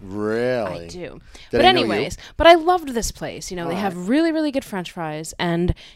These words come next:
Speaker 2: usually my mom and I go there after she picks me up from the bus 'cause it's open late.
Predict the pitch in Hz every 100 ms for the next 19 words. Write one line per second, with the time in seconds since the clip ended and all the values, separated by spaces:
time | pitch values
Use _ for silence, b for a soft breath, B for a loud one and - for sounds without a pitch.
0 | B 196 240 226 214 202 208 220 196 190
1 | 185 180 175 170 170 160 156 147 147 -
2 | 165 170 - 147 156 - - 240 175 131
3 | - 185 165 175 - 151 180 196 127 120
4 | -